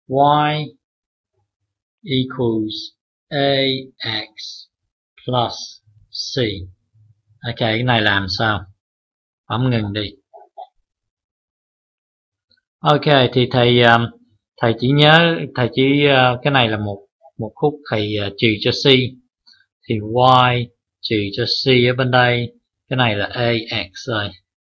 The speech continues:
Um, thì thầy, thầy muốn cái, uh, cái, thầy muốn viết cái a thì thầy chia, chia a mỗi bên. Uh, y minus c over a. Ok,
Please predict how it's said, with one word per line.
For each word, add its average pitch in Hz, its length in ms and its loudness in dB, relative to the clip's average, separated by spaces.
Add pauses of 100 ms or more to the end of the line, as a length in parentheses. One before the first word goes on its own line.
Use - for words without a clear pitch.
(600)
Um, 120 440 4 (340)
thì 120 120 0
thầy, 110 300 0
thầy 120 100 -2
muốn 151 280 2
cái, 165 140 6
uh, 151 400 4
cái, 143 280 -6 (220)
thầy 117 140 -4
muốn 143 200 2
viết 165 240 2
cái 156 100 0
a 139 300 2 (380)
thì 110 100 -12
thầy 107 180 -4
chia, 131 440 4 (460)
chia 127 240 2
a 131 220 2 (120)
mỗi 110 160 -4
bên. 131 260 4 (840)
Uh, 113 360 -2 (480)
y 120 120 -6 (380)
minus 117 460 -2 (260)
c - 40 -2 (760)
over 113 600 -2 (720)
a. 117 300 -6 (920)
Ok, 127 140 -10